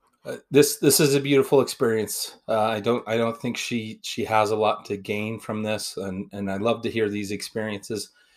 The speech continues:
She doesn't disclose that there was any, any major thing, um, revealed to her. Um, but I, I find this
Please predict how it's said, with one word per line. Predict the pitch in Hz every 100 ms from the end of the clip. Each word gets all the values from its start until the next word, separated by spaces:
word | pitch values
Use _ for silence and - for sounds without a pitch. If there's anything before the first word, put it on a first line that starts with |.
| _ _
She | - - 113
doesn't | 113 110 110 104 - _ _ _ _ _ _ _ _ -
disclose | 110 - - 123 117 113 104
that | 104
there | - 113 104
was | 101 117
any, | 113 110 101 - _
any | 117 117 113 104 - _ _
major | 107 113 107 113
thing, | - - 113 110 104 92 -
um, | 110 101 98 95 92 - _ _ _ _ _
revealed | 101 104 98 98 113 110 101
to | -
her. | - 110 104 104 98 - _ _ _ _ _ _
Um, | 101 92 95 92 92 _ _
but | 117 107 -
I, | 98 95 98 98 - 87 -
I | 98 98 95 -
find | - 104 107 107
this | 107 101 - -